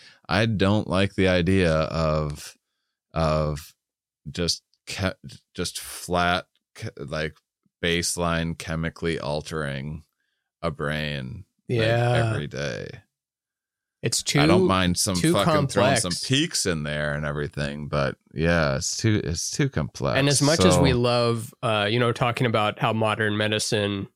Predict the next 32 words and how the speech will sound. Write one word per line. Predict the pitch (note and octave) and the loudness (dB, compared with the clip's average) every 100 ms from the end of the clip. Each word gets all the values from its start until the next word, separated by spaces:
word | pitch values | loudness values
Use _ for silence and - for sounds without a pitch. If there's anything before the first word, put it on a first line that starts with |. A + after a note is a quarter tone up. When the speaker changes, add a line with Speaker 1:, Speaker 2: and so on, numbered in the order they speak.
| _ | _
Speaker 2:
is | A#2 A#2 | -4 -2
good | B2+ A#2+ A#2 A2 A2+ | 0 2 2 2 0
and | G#2+ G#2+ | 0 0
that | G2+ - - | -2 -4 -6
saves | - A2+ G#2 A2+ | -2 0 0 0
our | G2+ | 2
ass | G2+ A2 A2 | 2 0 0
all | A#2 G#2+ | 0 0
the | G#2+ | 0
time | - A2 G#2 G#2 G#2 | -2 0 2 2 0
and, | G2+ | 0
like, | G2+ G2+ | 0 -2
stepping | - A2+ A#2+ G#2+ | 0 0 0 0
Speaker 1:
The | |
Speaker 2:
backwards | G#2 G#2 - G#2+ A2 | 0 0 2 2 4
Speaker 1:
brain's | D#3+ B3 | 4 2
Speaker 2:
is | D4 | 2
Speaker 1:
a | F3 | 2
different | C3 D#3+ F#3 G#2 - | 2 2 2 0 0
thing. | A2 D3 C3 F2+ D2+ | 2 4 2 2 -2
Speaker 2:
Yeah. | D2+ - - _ _ _ _ _ _ _ _ _ _ - | -8 -14 -20 _ _ _ _ _ _ _ _ _ _ -12
Speaker 1:
The | F#2+ | -2
brain's | C3 F#3+ A3+ - | 2 2 2 0
fucking | D#3+ E3+ C3+ | 0 0 0
complicated, | - G#2 G#2 E2+ D#2+ D#2 C#2+ C#2 C#2+ | 2 2 2 0 -2 0 0 -2 -4
and, | D#2+ E2+ F2 - | 0 0 0 0
and | F2+ F2+ F2 | 2 4 4
it's | F2 E2+ - | 2 2 2
like, | F2+ E2+ E2 - - - _ _ _ _ _ _ _ _ _ _ | 2 2 0 -6 -16 -20 _ _ _ _ _ _ _ _ _ _
it, | F#2+ F#2+ - _ _ _ _ _ _ - | -2 -2 -4 _ _ _ _ _ _ -2
I | F#2 | 2
mean, | F2 E2+ D#2+ D#2+ E2+ G2 | 4 4 2 0 -4 -10